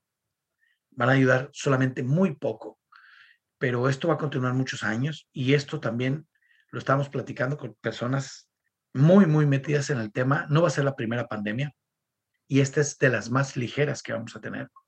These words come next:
en los próximos diez años. Incluso en el clima está cambiando, ¿no? Es un tema muy, muy complejo que, que, que no tiene caso ahorita mencionarlo, pero tenemos que estar preparados, tenemos que estar viendo nuestro siguiente hogar. De hecho,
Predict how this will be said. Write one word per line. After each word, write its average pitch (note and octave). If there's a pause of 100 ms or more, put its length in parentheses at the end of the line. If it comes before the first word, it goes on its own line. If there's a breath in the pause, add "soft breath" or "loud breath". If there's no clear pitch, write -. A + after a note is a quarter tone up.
(800)
en A#2
los A2
próximos A#2
diez A2
años. G#2 (120)
Incluso D#3+
en D3
el C3+ (160)
clima F3
está B2+
cambiando, G2+
¿no? C3+ (100)
Es F3+
un C4+
tema C4+
muy, A#3
muy G#3+
complejo G3+
que, -
que, -
que D3
no D#3+
tiene F3
caso G3
ahorita F3+
mencionarlo, D#3
pero D3 (320 soft breath)
tenemos D3
que -
estar D3+
preparados, D#3+
tenemos C#3+
que -
estar D3+
viendo D3+
nuestro D3+
siguiente D3
hogar. C#3
De C#3
hecho, C#3+